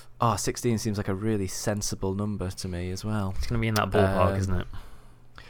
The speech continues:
Speaker 1: If I match you to, oh, I'm not, we're not too matched. I'm gonna go sixteen as well then, looking
Speaker 2: Nice.
Speaker 1: at this. Uh, and then the random dri-, who have got the random driver,
Speaker 2: A
Speaker 1: Chris?
Speaker 2: random driver this week is,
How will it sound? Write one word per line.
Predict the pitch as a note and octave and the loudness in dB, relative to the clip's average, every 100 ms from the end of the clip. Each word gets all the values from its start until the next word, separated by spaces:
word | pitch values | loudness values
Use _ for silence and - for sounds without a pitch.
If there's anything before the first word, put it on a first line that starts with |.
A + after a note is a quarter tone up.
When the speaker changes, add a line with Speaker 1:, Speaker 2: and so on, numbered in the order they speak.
| - - - | -20 -20 -6
Speaker 1:
If | A2 - | -2 2
I | A2+ | 4
match | A#2+ - - | 4 2 0
you | A2+ | -2
to, | - - | -2 2
oh, | C3+ | 4
I'm | C#3 | 6
not, | C3+ - | 4 4
we're | |
not | D3+ - | 4 4
too | - B2 A2+ | 4 4 4
matched. | E2 - | 0 -4
I'm | B2+ | -4
gonna | B2 | -2
go | G#2+ | -4
sixteen | - - - G2 F#2 | -4 -8 -6 -4 -4
as | F2 | -4
well | F#2 F#2 | -4 -2
then, | F2+ F#2 - - - | -4 -6 -10 -10 -6
looking | G2 F2+ | -4 -2
Speaker 2:
Nice. | - | -2
Speaker 1:
at | F#2+ | -2
this. | F#2+ - - - - - - - - - - - - - | -2 -6 -4 -4 -4 -10 -12 -12 -12 -12 -14 -14 -14 -10
Uh, | - G#2 G#2 G#2 G#2 G#2 G2 | 0 4 4 4 2 2 2
and | A2+ A#2 A2 | 4 6 6
then | A#2+ | 6
the | A#2+ | 6
random | A#2+ C3 C3 B2 | 8 8 8 6
dri-, | B2+ | 6
who | C3 D#3+ | 8 8
have | C#3 | 8
got | A#2 | 6
the | A#2+ | 8
random | B2+ B2 | 6 6
driver, | A2 A2 G#2+ | 4 4 4
Speaker 2:
A | A2 | 2
Speaker 1:
Chris? | A2 | 2
Speaker 2:
random | A2+ A2+ G#2+ | 2 2 2
driver | A2 G#2+ | 4 4
this | G#2 G#2 - | 2 -2 -4
week | G#2+ G2 - - - | -4 -6 -8 -8 -2
is, | B2+ F#2+ A#2+ F3 G#3+ - - | 0 2 2 2 0 -4 -8